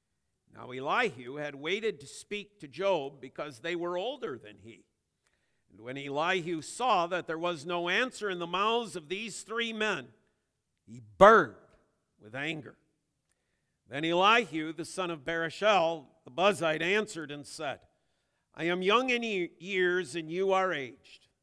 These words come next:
Therefore I was timid and afraid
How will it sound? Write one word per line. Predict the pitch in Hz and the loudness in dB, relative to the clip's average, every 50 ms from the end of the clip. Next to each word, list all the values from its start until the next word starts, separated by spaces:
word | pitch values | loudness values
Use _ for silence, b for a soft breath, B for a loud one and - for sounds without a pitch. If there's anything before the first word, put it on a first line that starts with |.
| _ _ _ _ | _ _ _ _
Therefore | 101 147 170 180 - - 185 175 | -2 0 0 0 0 0 0 2
I | 175 180 180 | 2 2 2
was | 180 185 175 - - | 0 -4 -6 -8 -10
timid | - - - 202 240 214 175 143 | -12 -8 -6 -6 -4 -4 -4 -4
and | 139 143 143 | -6 -6 -8
afraid | 147 143 - - 196 208 208 190 170 151 131 104 92 | -8 -12 -12 -12 -8 -4 -2 -2 -2 -4 -6 -8 -14